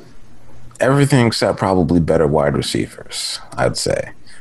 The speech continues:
I don't know if Zach Ertz is healthy, but Philadelphia has a whole game and a half lead on the entire division, and the Giants are still in last place, even after winning last week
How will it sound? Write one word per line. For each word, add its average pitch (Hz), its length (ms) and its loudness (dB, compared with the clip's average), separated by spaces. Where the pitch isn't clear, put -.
I - 60 0
don't 95 120 2
know 92 160 4
if 87 60 0
Zach 92 260 0
Ertz 87 220 0
is 82 120 -2
healthy, 98 520 2
but 85 320 2
Philadelphia 90 580 2
has 82 500 0
a 69 100 0
whole 98 440 2
game 85 320 2
and 98 100 2
a 101 40 2
half 101 260 0
lead 95 340 4
on 78 120 2
the 80 100 2
entire 82 480 2
division, 80 600 0
and 87 120 2
the 90 40 4
Giants 104 380 0
are 98 60 0
still 139 260 2
in 87 80 4
last 69 300 0
place, 69 360 0
even 87 200 4
after 78 200 0
winning 76 240 4
last - 360 -4
week - 360 -6